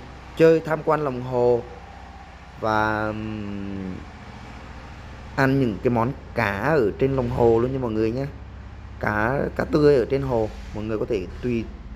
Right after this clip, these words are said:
thích mua, như là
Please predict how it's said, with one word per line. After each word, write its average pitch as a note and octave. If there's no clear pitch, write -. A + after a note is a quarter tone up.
thích -
mua, C#3+
như B2
là A2+